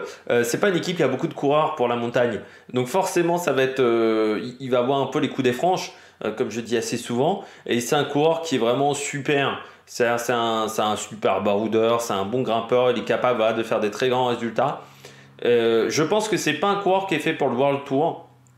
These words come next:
Mais je pense que voilà, pour la deuxième division, euh, c'est vraiment là où, où il est très bien, parce que je pense qu'en World Tour, il faut avoir une régularité qu'il n'a pas.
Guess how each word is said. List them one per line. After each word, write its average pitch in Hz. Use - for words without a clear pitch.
Mais 107
je 117
pense 151
que -
voilà, 131
pour 110
la 107
deuxième 151
division, 135
euh, 104
c'est 110
vraiment 139
là 147
où, 147
où 120
il 113
est 120
très 123
bien, 143
parce 139
que 127
je -
pense 160
qu'en 151
World 139
Tour, 165
il 143
faut -
avoir 120
une -
régularité 143
qu'il 143
n'a 127
pas. 135